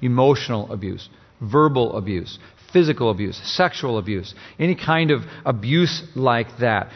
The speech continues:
belittling, when someone overpowers you, whatever, they have a dramatic lifelong impact, often in the way we feel about ourselves and look at the world and are able to attach to others in healthy ways.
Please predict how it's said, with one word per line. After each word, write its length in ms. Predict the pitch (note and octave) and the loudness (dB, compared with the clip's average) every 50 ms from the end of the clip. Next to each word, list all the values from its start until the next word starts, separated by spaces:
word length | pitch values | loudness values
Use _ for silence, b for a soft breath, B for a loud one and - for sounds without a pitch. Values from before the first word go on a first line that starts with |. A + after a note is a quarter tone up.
| B B B | B B B
belittling, 460 | B2 C#3 C#3+ D#3+ F3 E3 D3+ C3+ A#2+ | 0 2 4 4 4 4 4 2 0
when 100 | B2 B2 | 0 0
someone 220 | - D#3 D3 D3 | 0 0 2 2
overpowers 580 | C#3+ C#3 C#3 - - C3+ D3 D3 D3+ D3+ A#2 A#2+ | 4 4 2 2 2 2 4 4 4 4 2 0
you, 80 | B2 A#2 | -2 0
whatever, 320 | B2+ B2+ D3+ D3+ C#3+ - | 2 2 2 2 2 0
they 180 | - - F3 D3+ | 0 2 2 2
have 140 | D3 D#3 | 2 2
a 60 | D3+ C3 | 0 0
dramatic 600 | C3 C#3+ C3+ C#3 C#3+ D#3 E3+ F#3 G3 F#3 - C3+ | 0 0 0 2 2 2 2 2 0 0 -2 -2
lifelong 520 | C3+ C3+ C#3+ C#3 - - C#3 C3 C3 A#2+ | 0 2 2 2 0 -2 -4 -4 -2 -2
impact, 440 | A#2+ B2+ A#2+ - A#2 G#2+ F#2+ G#2 A2+ A2+ | 0 -2 -2 -2 -2 -4 -4 -4 -2 0
often 340 | B2+ C3+ C#3 - - C3 | 2 2 2 0 -2 -4
in 80 | A#2+ A2 | -2 0
the 60 | A2 | 0
way 120 | A2 A#2 A2 | 0 2 2
we 120 | G#2+ G#2 | 0 -2
feel 260 | G#2+ A2 C3 D3+ D3+ C#3+ | -4 -4 -2 0 0 2
about 220 | B2 B2 A#2+ A#2 | 2 2 2 2
ourselves 380 | A2+ A2 - B2+ A#2+ A#2 G2+ A2 | 0 0 -2 -2 -2 0 -2 -2
and 100 | G#2 A2 | -4 -2
look 120 | A#2+ A2+ | -2 -4
at 100 | A#2 - | -6 -6
the 60 | A#2 | -6
world 400 | G2+ G2+ A2+ A2+ A2 A2 A2 A2 | -4 -2 0 2 2 2 2 0
and 80 | G#2 G2 | 0 0
are 140 | G2+ G2+ G#2 | 0 0 0
able 200 | A2 G#2+ G#2+ G2 | 0 0 -2 -4
to 140 | - A#2 | -4 -4
attach 380 | G2+ F#2 - G2 F#2+ F#2 - - | -4 -4 -2 -2 -4 -4 -4 -6
to 140 | - - - | -8 -6 -6
others 400 | F#2 F#2 F2 E2+ F2+ - - G#2 | -6 -6 -6 -8 -10 -12 -14 -12
in 80 | G2 | -10
healthy 320 | E2+ F2 F2+ F#2 - - G#2 | -8 -8 -10 -10 -10 -12 -12
ways. 360 | E2+ D2+ A1+ - A2 - | -12 -12 -12 -14 -16 -20